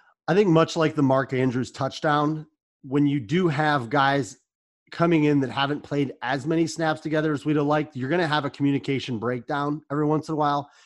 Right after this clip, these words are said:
Because if you watch on the Andrews touchdown, I think both Schobert and Randall both played the same role. They stayed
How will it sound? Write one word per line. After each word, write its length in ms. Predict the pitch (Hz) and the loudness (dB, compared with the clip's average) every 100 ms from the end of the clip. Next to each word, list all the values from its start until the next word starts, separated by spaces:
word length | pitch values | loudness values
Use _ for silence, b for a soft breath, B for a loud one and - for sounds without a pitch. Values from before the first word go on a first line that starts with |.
| _ | _
Because 180 | 143 123 | -2 0
if 80 | 123 | -2
you 100 | 123 | 0
watch 340 | 143 156 - | 2 0 -2
on 140 | 143 139 | -4 -4
the 120 | 131 156 | -4 -2
Andrews 420 | 156 156 131 117 | 0 0 -4 -6
touchdown, 600 | 135 127 - 127 123 117 _ _ _ _ _ | -6 -6 -6 -6 -6 -8 _ _ _ _ _
I 80 | 123 | -4
think 300 | 156 135 95 | -2 -2 0
both 240 | 139 120 | -2 -2
Schobert 680 | - - 160 160 165 180 185 - _ _ _ - | -8 -6 0 0 2 2 0 -4 _ _ _ -4
and 560 | 156 160 156 151 147 - _ | 0 2 2 2 0 -6 _
Randall 800 | 117 117 151 147 123 117 107 104 _ _ _ | -6 -2 0 0 0 -2 -6 -10 _ _ _
both 480 | - 104 160 156 - | -4 2 2 2 -6
played 300 | - 156 143 | -4 -2 -2
the 80 | 123 | -4
same 340 | - 139 123 | -6 -2 0
role. 300 | 107 117 110 | 0 -2 -2
They 100 | 104 | -6
stayed 440 | 107 - 147 143 | -10 -4 0 0